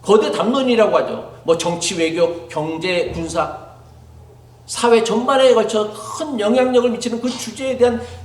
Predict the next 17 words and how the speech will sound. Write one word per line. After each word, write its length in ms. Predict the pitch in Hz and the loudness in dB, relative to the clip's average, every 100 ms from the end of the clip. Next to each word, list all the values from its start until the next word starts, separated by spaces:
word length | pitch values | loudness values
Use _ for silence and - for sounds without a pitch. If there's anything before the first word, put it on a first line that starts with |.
| - | -14
담론, 600 | - 208 226 - - - | -6 -2 0 -2 -6 -8
거기에서 760 | - 214 254 247 269 269 - - | 2 2 4 4 4 0 -6 -4
인생의 420 | 208 226 226 226 | 0 4 4 2
가치와 400 | 226 196 - 233 | 0 -6 0 4
의미를 320 | 208 208 190 | 4 2 -4
찾으려고 500 | 190 214 180 165 156 | -6 -10 -6 -8 -6
해요. 140 | 123 - - - - - - - - - - - - - - - - - - - - - - - | -10 -10 -16 -20 -20 -20 -18 -18 -18 -20 -20 -20 -18 -18 -18 -18 -20 -18 -18 -18 -18 -18 -18 -4
그래서 560 | 269 302 302 302 - - | -2 0 0 -2 -6 -8
지나치게 920 | - - 254 302 - - 285 277 - | -4 0 2 2 0 -6 -6 -6 -4
정치 520 | - 214 226 - 247 - | -4 -2 -2 -4 -6 -4
과몰입이요. 680 | 170 180 190 170 233 - - - - | -2 0 -2 -2 -6 -8 -8 -14 -14
특히 500 | - - - - 285 | -14 -14 -18 -12 -8
한국 300 | 254 254 214 | -6 -6 -6
사람들. 400 | - 170 123 - - - - - - - - - - - - - - - - - - - - - - - - - - - - | -8 -6 -6 -8 -12 -16 -16 -18 -18 -18 -18 -18 -18 -16 -16 -16 -16 -16 -16 -18 -18 -18 -18 -18 -18 -18 -18 -18 -18 -18 -8
그리고 360 | - 262 262 - | 0 2 2 0
자신과 680 | - 185 - 269 247 269 262 | 2 0 0 -4 2 2 2
다른 420 | - 185 294 - | 0 0 0 -2